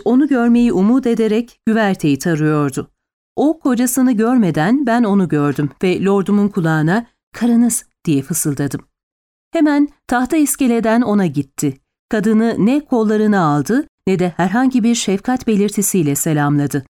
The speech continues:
Ama dikkatle söylediklerini dinledi, ardından bana döndü. "Mahkemeye gitmem lazım. Kraliçeye Kalais'te olanları açıklamalıyım," dedi uzatmadan. "Bu yüzden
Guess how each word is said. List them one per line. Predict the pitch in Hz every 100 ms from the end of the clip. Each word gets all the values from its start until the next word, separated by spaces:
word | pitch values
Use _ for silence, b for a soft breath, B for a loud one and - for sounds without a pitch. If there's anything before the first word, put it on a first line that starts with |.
| _ 175
Ama | 190 165
dikkatle | 156 - 226 262 214 226
söylediklerini | 226 220 196 185 185 185 175 170 147
dinledi, | 139 143 139 135 240 269 _ -
ardından | 185 185 180 165 156 185 180
bana | 160 147
döndü. | 139 135 - - _ _ _ _ _ _ 240
"Mahkemeye | 262 269 294 294 285
gitmem | 208 - 175 170
lazım. | 151 151 - 147 - _ _ -
Kraliçeye | 240 254 285 277 254 254
Kalais'te | 233 226 277 262 -
olanları | 247 233 220 214 214 151
açıklamalıyım," | - - 165 156 151 147 131 - _ 165
dedi | 160 151
uzatmadan. | 143 156 151 156 147 143 - _ _ -
"Bu | 285
yüzden | 277 247 226 240 247